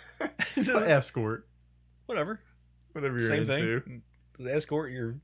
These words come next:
Speaker 1: vagina over
Speaker 2: I mean,
Speaker 1: here.
Speaker 2: really,
Speaker 1: Yeah.
Speaker 2: a hooker is just a dirty escort.
Speaker 1: <laughs> Yeah, it's a,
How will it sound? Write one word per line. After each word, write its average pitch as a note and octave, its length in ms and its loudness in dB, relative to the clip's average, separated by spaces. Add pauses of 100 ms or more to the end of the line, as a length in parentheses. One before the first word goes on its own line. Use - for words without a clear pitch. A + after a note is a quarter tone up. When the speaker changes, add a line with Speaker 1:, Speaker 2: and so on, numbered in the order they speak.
(100)
Speaker 1:
vagina B2+ 520 -4
over C3+ 120 2
Speaker 2:
I D3+ 80 10
mean, C#3 140 6
Speaker 1:
here. B2+ 120 2
Speaker 2:
really, B2 460 6
Speaker 1:
Yeah. A#2+ 220 -2 (160)
Speaker 2:
a A#2 100 4
hooker C#3 320 6
is G#2 100 0
just G2 120 -6
a F#2+ 120 0
dirty G2 760 0
escort. - 520 -2
Speaker 1:
<laughs> - 220 -2
Yeah, C3+ 460 6
it's C#3 140 -4
a, B2 180 -2